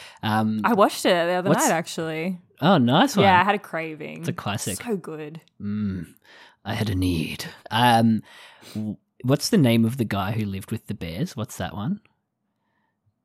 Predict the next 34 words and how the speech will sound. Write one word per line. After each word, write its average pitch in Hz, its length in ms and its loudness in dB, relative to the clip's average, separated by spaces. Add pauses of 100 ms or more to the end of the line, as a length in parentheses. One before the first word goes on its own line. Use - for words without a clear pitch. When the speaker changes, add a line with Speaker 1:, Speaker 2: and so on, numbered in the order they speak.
(240)
Speaker 1:
It's 170 300 -6
like 185 140 -2
a - 20 -2
Speaker 2:
Oh. 101 120 0
Speaker 1:
movie. 87 520 -8 (880)
He - 160 -4
ended 107 200 -2
up 98 160 -6 (160)
being 95 260 -4
killed 90 280 -8
by 85 140 -12
bears, 80 340 -14
I'm 101 120 -14
pretty - 240 -14
sure. - 260 -14 (840)
Speaker 2:
I 180 120 -10
don't 175 320 -12
know. 165 360 -14 (100)
Speaker 1:
Guess - 140 -12
that's 101 140 -10
what - 100 -10
happens 95 280 -10
when 95 120 -6
you 92 80 -8
live 92 220 -12
with 87 140 -14
bears. 73 360 -14 (440)
Speaker 2:
I 208 60 -8
don't 190 260 -10
know. 208 60 -6
Speaker 1:
Um, 202 420 -4 (360)
imagine, 120 540 2
I, 135 240 2 (140)
like, 120 420 -2